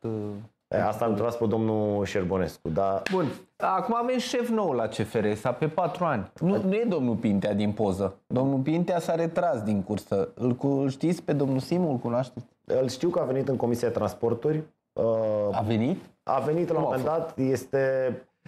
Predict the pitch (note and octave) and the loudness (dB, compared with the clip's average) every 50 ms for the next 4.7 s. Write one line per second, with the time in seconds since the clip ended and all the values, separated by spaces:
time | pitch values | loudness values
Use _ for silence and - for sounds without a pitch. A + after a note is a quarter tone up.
0 | - _ _ _ _ _ _ _ _ - - B2+ C3 C3+ C#3 C3+ C3+ D3 C#3 C#3 | -20 _ _ _ _ _ _ _ _ -2 0 2 2 2 2 0 0 0 0 0
1 | D#3 F3+ F3+ - F#3+ E3+ D#3+ D#3+ D3+ - D3 C#3 C#3 C#3 C3 B2 C3 B2+ A#2+ C3+ | 0 0 0 0 0 2 2 2 0 0 0 0 0 0 0 0 0 0 0 0
2 | D3 D3+ D#3 D#3 D3+ C#3+ - - B2+ B2+ B2 B2 B2 - - - C#3+ C#3+ C#3+ C3 | 0 0 0 0 0 -2 -2 -2 0 2 2 2 0 -2 -2 0 2 2 2 0
3 | A#2 B2 A#2+ A#2+ A#2 - C3 C#3+ - C3+ C3 A#2 G2 G2+ A2+ A2 - A#2 A#2+ A2+ | 0 0 -2 -2 -2 -4 -6 -2 0 0 0 0 0 0 0 2 2 2 2 2
4 | A#2+ B2+ B2 B2 A#2+ A2 A#2 B2+ B2+ B2+ B2 B2 A#2 | 2 2 0 0 0 0 0 2 2 2 0 0 -2